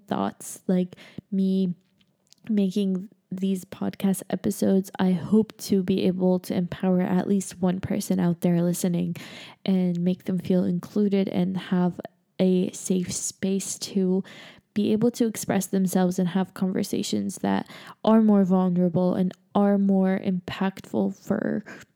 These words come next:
the world in general. So, yeah. But both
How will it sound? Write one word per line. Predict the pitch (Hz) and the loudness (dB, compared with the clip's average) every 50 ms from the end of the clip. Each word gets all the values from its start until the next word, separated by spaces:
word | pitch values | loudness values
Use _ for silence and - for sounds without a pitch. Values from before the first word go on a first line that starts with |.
| _ _ _ _ _ _ _ _ - - | _ _ _ _ _ _ _ _ -2 0
the | 190 | 0
world | 180 180 185 - - 71 - - - - | 2 2 0 0 0 -2 -2 -2 -2 -2
in | - - 196 190 - - - - | -2 -2 -2 -2 -4 -6 -6 -4
general. | - 202 214 - - - - - - - _ - - | -2 -2 -2 -4 -4 -6 -8 -10 -12 -16 _ -20 -4
So, | - - 220 - - - _ - - | 0 0 0 0 -2 -6 _ -10 -8
yeah. | - 104 - - - _ - - - - - - - - - - - _ _ _ _ | -6 -6 -6 -8 -12 _ -12 -12 -12 -12 -14 -16 -18 -20 -20 -20 -20 _ _ _ _
But | - 220 220 - - _ _ - | 2 2 2 2 0 _ _ 2
both | 220 220 226 226 233 233 - - - | 4 6 8 6 6 4 0 -6 -18